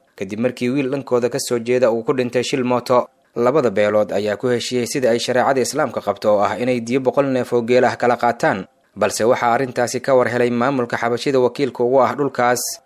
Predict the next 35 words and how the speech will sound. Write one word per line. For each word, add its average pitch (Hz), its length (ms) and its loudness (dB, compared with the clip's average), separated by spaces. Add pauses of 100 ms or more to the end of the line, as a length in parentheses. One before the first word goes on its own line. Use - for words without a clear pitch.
(220)
Waxaa 127 320 -2
markiiba 107 400 -2
tuulada 117 400 0
soo 135 160 0
gaaray 110 400 4
guddoomiyaha 110 560 0
degmada 123 320 0
Baarey 127 400 4
oo 123 80 4
lagu 127 240 2
magacaabo 123 480 2
Cabdinuur 120 480 0
iyo 107 160 -2
xubno 120 240 -2
Etoobiyaan 123 560 2
ah, 104 160 0 (320)
waxaana 143 400 -2
ay 143 80 2
labada 143 320 2
beelood 123 320 2
ku - 80 0
amreen 107 400 -2
inaysan 123 400 -2
kala 127 160 0
qaadan 123 400 0
diyo 127 240 0
boqol 139 240 0
neef 123 240 -2
oo 123 80 2
geel 135 240 2
ah, 104 160 0 (320)
balse 131 260 -2
loo 135 200 4
baahan 131 340 0
yahay 101 160 -2